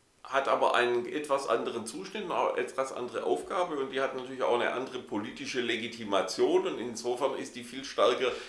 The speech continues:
im politischen Bereich tätig. Und das ist der Unterschied beim Ethikrat. Wie die konkrete Zusammensetzung ist, das ist momentan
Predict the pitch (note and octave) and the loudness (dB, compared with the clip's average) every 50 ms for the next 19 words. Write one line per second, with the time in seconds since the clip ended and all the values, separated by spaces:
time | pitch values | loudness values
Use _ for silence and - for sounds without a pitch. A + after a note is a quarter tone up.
0 | - - - B2+ B2+ A#2+ - - G#2 G2+ A2 A#2 A2+ A2+ A2 A2 A2+ G2+ F#2+ F#2+ | -14 -10 -8 -6 -6 -6 -2 -2 0 0 -2 -2 -6 -6 -6 -6 -6 -4 -2 0
1 | D#2+ F2 E2+ E2+ E2+ - - - G2+ C3 - D#3+ D3+ - - - B2 A2+ G#2+ - | 2 4 2 2 2 -2 -4 -6 -6 -4 -4 -6 -8 -8 -6 -4 -4 -4 -4 -6
2 | - - - - - _ _ - G2+ B2+ - D#3+ D3+ D3 - C3 E2+ A2+ B2 A#2+ | -14 -18 -20 -20 -20 _ _ 8 8 8 8 6 0 -2 -2 -2 -2 -2 -2 -2
3 | A#2+ - A#2 G#2 A2+ - G2 F#2+ F#2 F#2 F2 F2 F#2 G#2 A2 - D#3 D3 - - | -4 -4 -6 -8 -2 0 2 2 2 0 -4 -4 -4 -4 -4 -4 -6 -6 -2 2
4 | D#3 C#3+ D3 C#3+ D3 - - - - - - G#2 G#2 A#2+ C3+ C#3 A#2+ A#2 B2 G#2+ | 2 4 4 2 0 -6 -12 -18 -20 -18 -14 -10 -8 -8 -8 -8 -8 -8 -10 -8
5 | - - - A#2+ A2 - - - A#2 D3 F#3 A3 - - - - A2+ G2 F2+ F#2 | -8 -4 -2 -2 -2 -2 -2 0 2 2 2 2 -2 -4 -6 -4 -4 2 4 4
6 | F#2 F2+ F2+ F2 D#2+ D#2+ D2+ - - D#2 D2 B1+ D#2 - - F#2 F#2+ F#2 G2+ F2+ | 6 4 2 -4 -4 -4 -6 -6 -8 -8 -8 -8 -6 0 2 2 2 2 0 -6
7 | - - F#2 G#2+ A#2 C3 B2+ B2+ - A#2+ A2+ A2 A2 G#2+ G#2+ G#2+ G2+ - | -6 -2 0 2 2 2 2 2 6 8 10 10 10 10 8 4 -2 -6